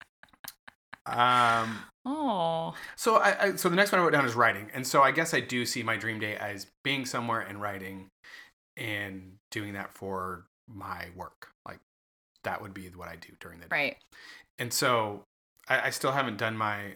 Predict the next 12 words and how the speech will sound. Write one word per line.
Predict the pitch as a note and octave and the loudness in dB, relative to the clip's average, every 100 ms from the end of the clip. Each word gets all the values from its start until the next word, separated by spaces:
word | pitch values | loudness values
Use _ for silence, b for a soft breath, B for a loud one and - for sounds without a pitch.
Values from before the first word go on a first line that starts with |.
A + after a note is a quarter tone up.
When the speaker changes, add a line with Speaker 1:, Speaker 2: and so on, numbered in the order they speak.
| - | -12
Speaker 1:
um, | G#2+ G2 | -12 -10
shit | F#2+ A#2+ - | -8 -8 -8
sandwich | A2+ A#2+ C3 | -6 -6 -6
day, | - D#3+ | -2 -2
but | E3 A2 F#2 _ | -2 -8 -10 _
I'm | A2+ G#2+ G#2 | -10 -10 -8
looking | G#2 - G#2 | -10 -12 -14
forward | G#2+ G#2 | -12 -12
to | G2 | -10
that | G#2 - | -12 -12
once | A2+ - | -14 -12
work | A2 - | -10 -12